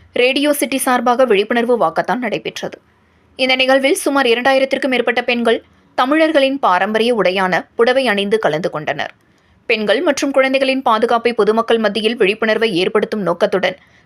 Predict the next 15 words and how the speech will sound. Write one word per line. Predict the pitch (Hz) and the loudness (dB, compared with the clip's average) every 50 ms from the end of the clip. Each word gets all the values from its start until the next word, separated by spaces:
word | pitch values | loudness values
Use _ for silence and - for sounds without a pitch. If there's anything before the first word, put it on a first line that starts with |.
| _ - | _ -4
நடைபெற்ற | 240 233 269 285 - 294 277 - - 285 277 - | -2 -2 -2 0 -2 -2 -2 0 0 -2 0 0
இந்த | 208 214 233 226 247 | -2 -2 0 0 0
நடைப்பயணத்தை | 226 180 170 185 185 - 180 180 185 180 170 - 123 - - - _ _ _ _ _ _ _ _ _ - | 0 0 -2 -2 -2 -2 -2 -2 -2 -2 -2 -2 -4 -6 -6 -10 _ _ _ _ _ _ _ _ _ 0
கோவை | - 285 285 294 320 302 | 4 4 4 4 4 2
மாநகர | 285 277 262 262 262 254 269 254 254 | 2 2 2 2 2 2 0 0 0
காவல் | 254 240 202 202 220 220 214 | 2 2 2 2 2 2 2
ஆணையர் | 214 220 220 214 220 220 - | 2 0 0 0 0 -2 0
சரவணன் | - 202 190 196 220 226 233 233 226 - | 0 -2 0 0 0 -2 -2 -2 -2 -4
சுந்தர் | 220 208 190 196 - - | -2 -2 -2 -2 -2 -2
தொடங்கி | 202 165 180 170 160 160 | -4 -4 -4 -4 -6 -8
வைத்தார். | - - - - 120 104 - - _ _ _ _ _ _ _ _ _ _ _ - | -10 -10 -8 -6 -6 -6 -8 -10 _ _ _ _ _ _ _ _ _ _ _ -6
நிகழ்ச்சியில் | 262 277 262 294 294 285 - 294 285 339 427 - | -4 0 2 2 2 2 0 0 0 -2 -2 -2
சமூக | - - 269 254 269 269 277 | -4 -2 0 0 2 2 2
அமைப்புகள், | 247 240 240 240 247 240 247 240 254 | 0 0 0 0 0 2 2 2 2
மாணவிகள், | 247 196 175 180 190 190 185 185 202 202 214 | 2 0 0 0 0 0 0 0 2 0 0